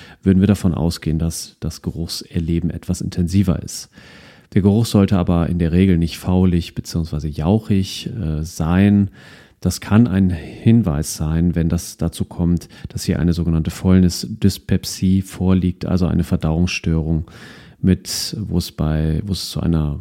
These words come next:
Zunahme der Fäulnisprozesse infolge mangelhafter Eiweißverdauung dann kommt. Und wenn es sehr nach verwesendem Fleisch riecht, kann das auch ein Hinweis für Zerfallsprozesse im Darm sein.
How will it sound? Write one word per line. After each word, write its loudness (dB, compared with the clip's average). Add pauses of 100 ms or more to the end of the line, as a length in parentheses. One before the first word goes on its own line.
(100)
Zunahme 4
der 0
Fäulnisprozesse 2
infolge -2
mangelhafter -2 (380)
Eiweißverdauung 0
dann -6
kommt. 2 (800)
Und 2 (320)
wenn 2
es -2 (340)
sehr 2
nach 0 (240)
verwesendem 2
Fleisch 0
riecht, 0
kann 0
das -2
auch -8
ein -2
Hinweis -2
für -6
Zerfallsprozesse -2
im 2
Darm 4
sein. 2